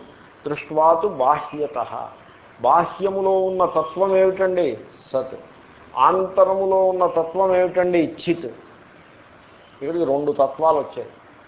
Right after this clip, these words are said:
రెండు తత్వాలు వచ్చాయంటే ఇంకా మీ విశ్లేషణ పూర్తి కాలేదని అర్థం. రెండు తత్వాలు ఎలా వస్తాయండి?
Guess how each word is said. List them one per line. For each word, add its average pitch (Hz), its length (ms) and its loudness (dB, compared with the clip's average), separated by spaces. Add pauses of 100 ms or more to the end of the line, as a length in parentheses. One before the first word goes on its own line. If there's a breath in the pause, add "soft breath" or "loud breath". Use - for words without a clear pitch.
రెండు 151 240 -2
తత్వాలు 156 420 0
వచ్చాయంటే 175 540 -2
ఇంకా 160 260 -2
మీ 156 200 -6
విశ్లేషణ 165 640 -6
పూర్తి 147 340 -8
కాలేదని 143 400 2
అర్థం. - 320 -16 (840)
రెండు 143 180 -4
తత్వాలు 170 460 4
ఎలా 165 160 4
వస్తాయండి? 151 680 -4